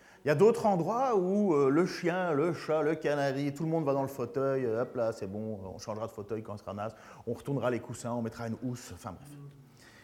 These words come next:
Mais pour certains, c'est une règle. Et moi, dans ma famille, chez,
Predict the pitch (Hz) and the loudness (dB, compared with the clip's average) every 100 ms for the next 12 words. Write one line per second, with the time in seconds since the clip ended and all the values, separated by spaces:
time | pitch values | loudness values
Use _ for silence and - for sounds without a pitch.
0 | - 214 339 214 185 - - 311 349 - | 6 6 6 2 0 2 4 4 4 4
1 | - 339 269 302 214 135 117 - - _ | 6 6 6 4 2 0 -2 -10 -20 _
2 | - - - - 185 302 233 170 147 165 | -20 -20 -8 0 6 6 6 0 0 0
3 | 233 330 - | 0 -2 -4